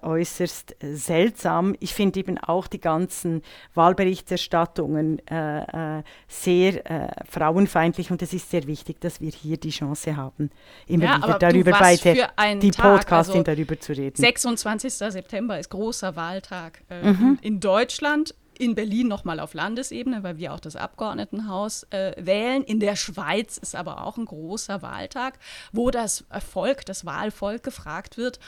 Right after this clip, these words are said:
Speaker 2: ob es, äh, Deutsche und Österreicherinnen, haltet euch fest, <laughs> die Schweizer stimmen am sechsundzwanzigsten September darüber ab, ob sie endlich auch die Ehe für alle haben wollen.
Speaker 1: Mhm.
Speaker 2: Ich bin sehr gespannt.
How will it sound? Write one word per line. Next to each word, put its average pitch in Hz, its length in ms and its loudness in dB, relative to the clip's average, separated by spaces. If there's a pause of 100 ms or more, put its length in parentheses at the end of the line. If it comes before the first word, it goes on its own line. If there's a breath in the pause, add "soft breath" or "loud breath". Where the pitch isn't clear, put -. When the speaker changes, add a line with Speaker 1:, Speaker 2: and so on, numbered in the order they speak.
(360 loud breath)
Speaker 2:
ob 277 240 2
es, 269 360 0
äh, 214 120 0
Deutsche 233 420 0
und 240 140 -10
Österreicherinnen, 190 1300 -6
haltet 240 360 -4
euch 233 160 -10
fest, - 420 -10
<laughs> - 600 -4
die 254 80 -2
Schweizer 233 500 -4
stimmen 220 260 -8
am 220 120 -6
sechsundzwanzigsten 185 1040 -8
September 170 460 -8
darüber 170 380 -10
ab, - 260 -10
ob - 240 -14
sie 233 260 -4 (380 loud breath)
endlich 277 460 0
auch 202 220 -2
die - 220 -12
Ehe 196 300 -4
für - 220 -8 (120)
alle 269 400 -2
haben 180 400 -8
wollen. 156 480 -8
Speaker 1:
Mhm. 175 440 2 (840 soft breath)
Speaker 2:
Ich 302 240 0
bin 302 200 4
sehr 233 220 -2
gespannt. 175 640 -8